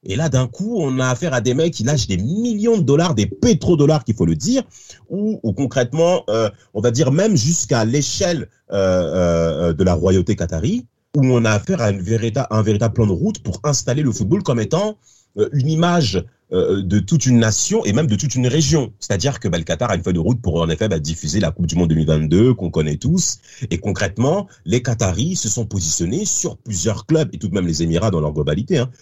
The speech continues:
se sont positionnés dans plusieurs clubs à participation dans le capital des grands clubs européens afin de développer un savoir-faire, afin de développer, de dire qu'on est là, une diffusion économique industrielle. Et concrètement, là, on a vu une, une puissance économique, une puissance financière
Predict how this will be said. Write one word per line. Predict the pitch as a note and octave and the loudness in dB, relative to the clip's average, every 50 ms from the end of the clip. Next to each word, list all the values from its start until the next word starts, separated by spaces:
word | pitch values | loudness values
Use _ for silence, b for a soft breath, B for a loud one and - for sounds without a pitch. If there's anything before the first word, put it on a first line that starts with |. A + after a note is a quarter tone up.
| B B B | B B B
se | - - | -6 -2
sont | A2+ C3+ A#2 | -2 0 0
positionnés | B2 A2+ G#2 C3 C3+ | 0 0 2 2 2
dans | G#2+ | 0
plusieurs | E2+ - F2+ A2 G#2 - | 0 -2 -2 -2 -2 0
clubs | C#3+ C#3+ D#3 A#2+ - - - | 0 0 0 -2 -4 -8 -8
à | - | -8
participation | - - - - - - - - F#2+ - F#2+ F2 - - - F3 G3+ G#3+ A3 - b b b b b D#2+ | -6 -6 -8 -8 -6 -6 -6 -4 -4 -2 -2 -2 -2 -2 0 0 -2 -2 -4 -8 b b b b b -4
dans | D#2 B2 B2+ | -2 0 0
le | A#2+ | 0
capital | - A#2+ F#2+ - F2 - F3+ A3 F#3 B2 | -2 -2 -2 -2 0 0 0 0 0 -2
des | G#2 F2+ | -4 -4
grands | E2+ F#2 G2 | -4 -4 -4
clubs | F#2+ F3 G3+ F3 - | -2 -2 -2 0 0
européens | A#2 A2 G2+ G2 - G#2 A#2 C3+ B2+ G2+ | 0 0 0 0 0 0 0 0 0 -2
afin | - A2+ | -2 -4
de | F#2+ F#2 | -4 -4
développer | E2 F#2 E2+ F2 - F#2+ | -2 -2 -4 -4 -2 -2
un | F2 E2 | -2 -2
savoir-faire, | - - D#2 G2 - - - D#3+ D3+ C3+ C#3 D3 D3+ C#3+ B2 b b b b b | -2 -4 -4 -4 -6 -6 -4 -2 0 0 2 0 0 -2 -4 b b b b b
afin | b - G#2+ F#2+ | b -6 -4 -2
de | F2 | 0
développer, | F#2+ E2 F#2 F2 G#2+ G2+ | 0 0 0 2 2 2
de | E2 F2 | 2 2
dire | E2 G2 F2+ | 2 0 0
qu'on | - D#2+ E2 F2+ | -2 -2 0 2
est | A2 | 2
là, | A#2+ C#3+ D#3 D#3 D#3 D#3 D#3+ D#3 - B B - | 2 2 2 2 2 0 -2 -4 -6 B B -8
une | G2 | -6
diffusion | F2 F2 F2 - E2+ D#2 F#2+ | -6 -6 -6 -4 -2 0 0
économique | F#2 E2+ - G2 F#2 F#2+ G#2 E2 F2+ | 0 2 2 2 2 2 2 2 0
industrielle. | E2+ - - - - - F2+ G#2 A2+ D#3 E3+ F3+ F3+ F3+ D#3+ - b b b b | -2 -2 -4 -6 -6 -4 -2 0 2 2 2 2 2 0 -2 -6 b b b b
Et | - - | -20 -16
concrètement, | - - E2+ - - E2 D2+ - G#2+ C3+ D3+ | -14 -14 -14 -12 -10 -12 -8 -6 -4 -2 -2
là, | B2+ A2 F#2+ | 0 0 0
on | F2 E2 | 0 0
a | D#2+ D#2+ D#2+ | 0 -2 -2
vu | C#2 D2+ G#2+ D3+ F#3 G3+ - - - | -4 -6 -4 -4 -4 -4 -6 -8 -6
une, | F2+ F2 F2 E2+ E2 E2 - - | -2 0 0 2 2 0 0 0
une | F2+ E2+ - | -2 -2 -2
puissance | - - B2+ C#3 C#3+ C#3+ - - - - D#3 D3 C3 G#2+ - - - _ - | -2 -6 -8 -6 -6 -4 -4 -2 -2 0 2 2 2 0 0 -4 -6 _ -2
économique, | C#3+ - - C#3+ B2+ B2 C3+ D3 D#3+ - - | 0 2 2 2 4 4 4 2 2 0 0
une | E2+ D#2 - | -2 -4 -4
puissance | - - C#3 C3+ B2 - - D3+ C#3+ B2+ - - | -4 -6 -4 -4 -2 -2 0 0 0 0 -2 -4
financière | - A2 G2+ G2 - - E3 E3+ D#3+ | -2 -2 -2 0 0 0 0 -2 -2